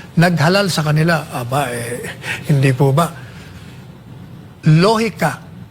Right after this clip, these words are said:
sentido komon ang magsasabi sa atin na ang may kapangyarihan,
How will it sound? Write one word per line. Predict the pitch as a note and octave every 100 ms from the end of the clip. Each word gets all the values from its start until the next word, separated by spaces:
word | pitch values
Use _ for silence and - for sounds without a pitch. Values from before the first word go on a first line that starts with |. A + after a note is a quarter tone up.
| -
sentido | - F3 F3+ F3 - A#3+ F3+
komon | - F#3 G3+ D3 A2+ - - - -
ang | - E3
magsasabi | E3 D#3 D#3+ - D#3+ D#3+
sa | D3 D3+
atin | D3 C3 A2+ - - - - - - - -
na | D#3+ E3+ E3
ang | D#3+ D#3
may | D3+ C#3+
kapangyarihan, | D3+ C3+ C#3 C3+ D3 G3+ E3